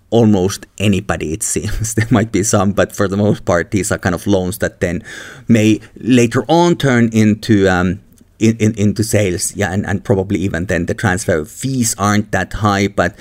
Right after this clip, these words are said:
but the point here, I think, is that we are also getting away with quite big salaries, so, so that, uh, financial structure or the economic pressure in salaries is kind of, like, coming down a little bit, and we can have other players who are then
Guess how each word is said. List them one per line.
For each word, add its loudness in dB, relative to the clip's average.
but -2
the -2
point 4
here, 2
I -2
think, 0
is -4
that -4
we 0
are 0
also 0
getting 0
away 2
with -2
quite -4
big -4
salaries, -2
so, 0
so 0
that, -4
uh, 0
financial -2
structure -2
or -2
the -6
economic -2
pressure -2
in -2
salaries 0
is -4
kind -4
of, -8
like, -4
coming 2
down 4
a 4
little 4
bit, 0
and 0
we 2
can -2
have 0
other -2
players 0
who -6
are 0
then -6